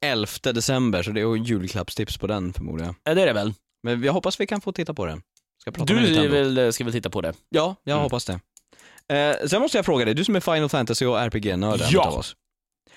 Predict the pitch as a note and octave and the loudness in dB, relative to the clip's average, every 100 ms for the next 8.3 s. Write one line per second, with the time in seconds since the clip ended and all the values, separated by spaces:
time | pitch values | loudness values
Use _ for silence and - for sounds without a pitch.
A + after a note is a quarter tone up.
0 | - - G#3+ C#4 C#4 - F#3 F3 - - | -6 0 2 4 2 2 2 2 0 -2
1 | E3 - E3 - E3+ - D#3 C3 - C3 | -2 0 0 0 0 2 2 2 2 0
2 | - C3+ B2 A2 C3+ B2 C#3 D#3 C3 G2+ | 0 0 0 0 0 2 2 4 2 2
3 | B2+ - G#2+ G2 G#2 A2+ G#2 A2 A#2+ A#2+ | 0 0 0 0 0 0 0 0 0 0
4 | F#2+ G#2+ G2+ - E2 D2 F3+ F#3 E3 - | -2 -4 -4 -4 -4 -2 0 2 2 2
5 | - A#3 B3+ F3 G3 D3 - A#2+ - - | 2 2 4 4 4 2 0 2 2 2
6 | - - - F#3+ D#3 C#3+ C#3 F#3+ A3 C3 | 0 -4 0 0 2 2 4 4 4 4
7 | C3+ A#2 C3+ - - C3+ - D3+ - A2+ | 4 2 0 -4 -2 -2 0 -4 -2 0
8 | G#2+ - | 0 0